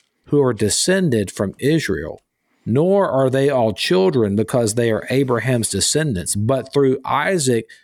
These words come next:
your descendants will be named." That is, it is not, here's the, here's the key verse, verse eight, that it is not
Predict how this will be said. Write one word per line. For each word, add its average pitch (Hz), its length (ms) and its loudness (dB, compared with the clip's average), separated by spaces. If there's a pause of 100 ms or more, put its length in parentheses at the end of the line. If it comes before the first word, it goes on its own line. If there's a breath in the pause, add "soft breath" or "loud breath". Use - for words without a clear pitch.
(220 loud breath)
your 127 220 2
descendants 117 580 0
will 107 100 2
be 95 140 0
named." 85 360 -2
That 123 160 2
is, 123 340 0 (240 loud breath)
it 151 140 0
is 123 180 0
not, 151 540 0
here's 151 300 0
the, - 100 -2
here's 160 240 2
the 170 80 0
key 170 180 0
verse, 110 400 -2 (100)
verse 117 260 -2
eight, 85 180 -4 (1000)
that 131 220 0
it 151 160 4
is 123 180 0
not 120 680 0